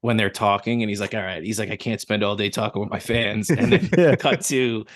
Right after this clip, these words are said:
Speaker 1: they're in the diner having, you know, lunch together, and he, and he's giving him all the advice. But, you know, just him in that mentor role and, and ripping cigs in his house and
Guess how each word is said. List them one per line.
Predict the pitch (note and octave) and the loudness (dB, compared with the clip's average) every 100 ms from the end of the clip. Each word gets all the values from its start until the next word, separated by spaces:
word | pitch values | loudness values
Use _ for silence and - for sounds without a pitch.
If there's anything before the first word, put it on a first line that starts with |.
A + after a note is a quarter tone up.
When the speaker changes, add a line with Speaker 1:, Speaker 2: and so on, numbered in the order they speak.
| - - - | -20 -20 -14
Speaker 1:
they're | A2+ A2+ A2 | -4 -2 -2
in | A#2 | -2
the | F#2+ | -4
diner | G#2+ G#2+ G#2 G2 F#2+ G2+ | -2 -2 -2 -4 -6 -6
having, | G#2 G2 G2 F#2 F2+ - | -4 -2 -2 -2 -6 -6
you | A2 | -6
know, | F#2+ | -4
lunch | F#2 G#2 G2+ | -2 -4 -4
together, | - F2+ E2+ F#2+ | -6 -6 -6 -6
and | F#2+ | -6
he, | G2 - | -8 -6
and | A2+ | -4
he's | G#2 - | -4 -2
giving | G#2+ G2 | -4 -2
him | G2 | -2
all | F#2 | 0
the | F#2+ F#2 | -2 -4
advice. | F2+ F#2+ G2 - | -4 -2 -4 -4
But, | G2 F#2 _ _ _ - | -4 -6 _ _ _ -4
you | A#2+ | 0
know, | |
just | A2 C3 - _ | 0 -2 -6 _
him | - B2 A#2+ | -4 0 2
in | |
that | G#2 G2 | 0 0
mentor | G2+ G#2 A2 G#2 | -2 -2 -2 -4
role | G2+ G#2 G2+ G2 G2 | -2 -2 -2 -4 -6
and, | F2+ E2 F2 | -8 -8 -10
and | - F#2 | -8 -4
ripping | G2 - G2 | -4 -4 -4
cigs | - G2+ G2 | 0 0 0
in | G2 | -2
his | F2 | -2
house | F#2 F#2+ G2 G2 F2 | -2 0 0 -2 -6
and | F#2 E2+ | -8 -10